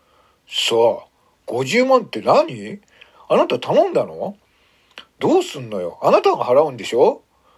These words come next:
私、聞いてないわよ、害虫駆除なんて。はっ。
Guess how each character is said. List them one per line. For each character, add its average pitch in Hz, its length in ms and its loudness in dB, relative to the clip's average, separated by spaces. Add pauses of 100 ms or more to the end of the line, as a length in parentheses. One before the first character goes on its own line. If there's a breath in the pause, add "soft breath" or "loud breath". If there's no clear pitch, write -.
(100)
私、 - 300 -4
聞 - 180 -2
い - 20 -6
て 403 120 2
な 427 180 -4
い - 60 -6
わ - 40 -4
よ、 - 100 -10
害 - 180 -2
虫 - 160 -8
駆 117 140 -8
除 107 140 -6
な 98 100 -10
ん 95 60 -16
て。 - 320 -14 (480)
は 143 220 -2
っ。 - 60 -18